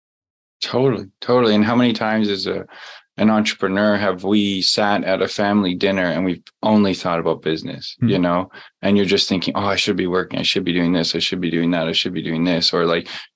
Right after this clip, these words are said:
Speaker 1: you try to go get a workout in and all you're thinking about business, <clears throat> trying to relax with a significant other, all you're thinking about is business. And it truly is, like, this massive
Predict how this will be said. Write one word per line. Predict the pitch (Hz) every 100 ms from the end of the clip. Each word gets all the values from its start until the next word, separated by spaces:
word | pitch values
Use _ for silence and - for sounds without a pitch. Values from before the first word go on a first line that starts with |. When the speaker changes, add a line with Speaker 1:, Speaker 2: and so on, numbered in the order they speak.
| -
Speaker 1:
you | 98
try | 104
to | 101
go | 98
get | 98 98
a |
workout | 101 107 107 98 87
in | 85
and | 87
all | - 98
you're | 90
thinking | 107 - 98
about | 92 90
business, | 101 98 90 87 - -
<clears throat> | - 127 101 -
trying | - 104
to |
relax | 98 95 98 98
with | 101 92
a | 85 90 92 87 - - _
significant | - 107 101 95 87 98
other, | 98 92 -
all | 92
you're | 92
thinking | 90 98 90 95
about | 90 90
is | 85
business. | - 95 90 82 90
And |
it | 85
truly | - 104 104 87
is, | 117 110 -
like, | 90 - - _ - _ _ -
this | 87
massive | 90 90 90 - 90 82